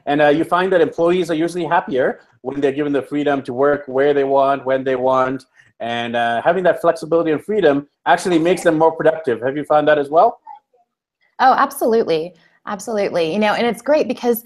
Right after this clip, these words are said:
Speaker 2: you know, when you, when you make your own hours, you really do give yourself the flexibility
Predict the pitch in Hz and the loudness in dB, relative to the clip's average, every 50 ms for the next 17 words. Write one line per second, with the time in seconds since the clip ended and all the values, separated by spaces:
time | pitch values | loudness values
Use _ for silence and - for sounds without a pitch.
0 | - - - - - - 254 247 247 247 262 262 269 269 269 269 262 269 285 285 | -16 -20 -20 -20 -8 -2 0 2 4 4 4 4 4 4 4 4 6 6 8 8
1 | 285 311 - 349 392 415 349 285 - 185 196 208 220 240 262 247 240 233 202 208 | 8 6 4 4 6 6 6 4 4 4 4 4 6 6 4 2 0 -4 -2 0
2 | 233 240 254 247 196 - 208 220 214 202 202 196 190 - - - - 202 196 185 | 2 4 4 2 2 0 0 0 2 2 2 0 0 -2 -4 -4 -4 -4 -2 0
3 | 208 190 190 190 - 180 170 180 - - 185 190 180 180 185 - - 196 170 180 | 0 -2 -2 -2 -4 -4 -4 -4 -2 -4 -4 -2 -2 -4 -6 -6 -10 -6 -4 -2
4 | 175 185 190 180 156 151 147 156 156 | 0 2 0 0 0 -2 -6 -6 -8